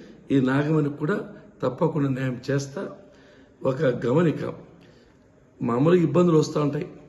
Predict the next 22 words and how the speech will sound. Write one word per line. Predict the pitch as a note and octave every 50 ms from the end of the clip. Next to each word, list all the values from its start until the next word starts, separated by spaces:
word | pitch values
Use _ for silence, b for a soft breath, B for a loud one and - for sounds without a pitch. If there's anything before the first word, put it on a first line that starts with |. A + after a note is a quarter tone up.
| - - - _ _ _ _ _ _ _ _ _ _ -
జనరల్గా | - B2+ B2+ C3 C3+ B2+ B2 - - - - - -
నాకు | B2+ C3 C3+ C3 C3+ C3
ఇబ్బందులు | A#2 A2+ B2 B2 A#2 A2+
వస్తాయి. | - - - - C3+ - - - - - - b b b b b b b b b b b b _
ఆత్మహత్య | B2+ A#2+ D#3 F3+ F3 - D#3+ F#3 F3+ E3+ F3 G3+
దీనికి | F#3+ D#3 E3 E3+ D#3+ - - D#3 C#3
సొల్యూషన్ | - - C#3 C3+ C#3+ C#3+ C#3 B2 A#2+ -
కాదు. | - B2 G#2 G2 G2+ - - - - b b b b b b b -
దయచేసి | A#2 C#3+ D#3 D3 - E3 D#3+ D3 A#2
ధైర్యంగా | A#2 B2 C3+ C#3+ C#3 C#3+ C#3 C#3 C#3
ఉండండి. | C3 C3 C3 C3+ C3+ C3 D3+ F3+ - - - - - - b b b b b b b b b b b _ -
ఏదైనా | A2 C3 C#3 C#3+ D3+ C#3
ఇబ్బందులు | B2+ A#2+ F2+ C#3+ D3+ C#3+ D3 D3 C#3+ C#3
పోరాడదాం. | B2+ - - D#3+ F3 C#3+ C#3 C3 B2+ C#3+ D3+ C#3 C3+ - - - - - b b b b b b b b b _ -
కాబట్టి | C3 C#3 C#3 -
కార్యకర్తలకు | - - C3+ C3+ D3+ E3 D#3 D#3+ D3 - - B2+ - - D#3
అంగ-, | C3+ B2+ C#3+ C#3+ C3+ C3 B2+ A#2+ B B B B B B B -
టీచర్లు | C3+ D#3 D3 - D#3+ D3 D3 C#3 C3+
కోరేది | C3+ - C#3 C#3 C3+ C3+ B2+ A#2 A#2 A#2 B2 D3 - - B B B B B -
ఎటువంటి | - A#2+ A#2 D#3+ D#3+ D#3+ C#3+
పరిస్థితుల్లో | - C#3 B2+ - - D3 C3+ -
కూడా | - C3 B2 D#3 F#3+ G#3+ -